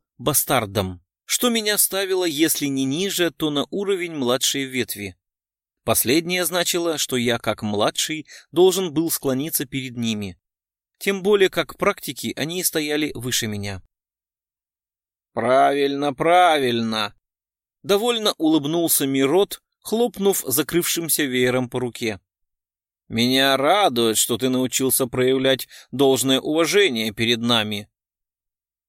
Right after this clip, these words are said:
А ведь когда-то мы были младше. В детских потасовках я не раз побеждал близнецов. Впрочем, после они отыгрались на мне и показали, насколько я в тот момент был неправ,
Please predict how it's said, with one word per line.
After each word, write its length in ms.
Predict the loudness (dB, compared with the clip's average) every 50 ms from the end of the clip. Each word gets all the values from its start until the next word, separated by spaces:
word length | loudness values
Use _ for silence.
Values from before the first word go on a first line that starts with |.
| _ _ _ _ _ _ _ _ _ _ _ _ _ _
А 160 | _ 2 2 2
ведь 220 | 0 -2 -4 -2
когда-то 960 | 0 0 0 0 0 0 2 2 2 2 0 -2 -4 -2 0 0 0 -2 -2 -4
мы 300 | -2 -2 0 0 -2 -2
были 400 | -2 -2 0 0 0 -2 -2 -6
младше. 840 | -4 -4 -2 -2 -2 -2 -2 -2 -4 -4 -4 -2 -4 -6 -8 -8 -12 _ _ _ _ _ _ _ _ _ _ _ _ _ _ _ _
В 140 | -8 -8 -2
детских 420 | 0 0 0 0 0 -4 -6 -4
потасовках 680 | -4 -4 -2 0 0 0 -2 -4 -4 -6 -8 -8 -8 -10 _ _ -20 -20 _ _
я 140 | -2 -2 -2
не 140 | 0 0 0
раз 200 | 2 2 0 0
побеждал 560 | -2 -2 0 0 -2 0 0 0 0 0 0
близнецов. 720 | -2 -4 -4 -4 -4 -6 -6 -4 -6 -6 -6 -10 -12 -18 _ _ _ _ _ _ _ _ _ _ _ _
Впрочем, 680 | -20 _ -4 -4 -2 0 0 0 0 0 -2 -4 -10 -16 _ _ _ _ _
после 360 | _ 4 4 4 4 2 2 0
они 380 | 0 -2 -2 -2 -2 -4 -4
отыгрались 640 | -4 -4 -4 -4 -4 -2 0 0 0 0 0 -2 -2
на 100 | 0 -2
мне 340 | -2 -2 -4 -4 -4 -6 -6 _ _ _ _ _ _
и 80 | -6
показали, 460 | -6 -2 -2 0 2 4 4 4 4 2
насколько 520 | 2 0 -2 0 0 0 0 0 0 -2
я 260 | -2 0 0 -2 -2
в 80 | -2 -2
тот 180 | -4 -6 -4
момент 440 | -2 -4 -4 -4 -6 -8 -8 -10 -10
был 260 | -10 -6 -4 -4 -4
неправ, 640 | -4 -6 -8 -8 -6 -2 -2 -2 0 -2 -4 -8 -8